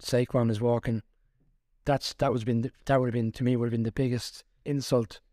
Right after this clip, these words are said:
to Giants fans, having gone through what we've gone through in terms of, you know,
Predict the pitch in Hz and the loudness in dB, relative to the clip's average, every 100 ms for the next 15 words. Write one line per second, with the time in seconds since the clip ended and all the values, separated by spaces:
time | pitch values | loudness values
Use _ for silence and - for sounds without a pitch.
0 | - 117 127 123 - 123 113 123 123 117 | -8 0 2 2 0 0 0 -2 -2 -4
1 | - _ _ - 127 117 - 113 - 113 | -6 _ _ -2 2 2 2 0 0 -2
2 | 123 117 139 113 131 107 110 - _ _ | 0 0 0 0 0 0 -6 -14 _ _
3 | _ - _ - 123 110 | _ -20 _ -6 -2 -2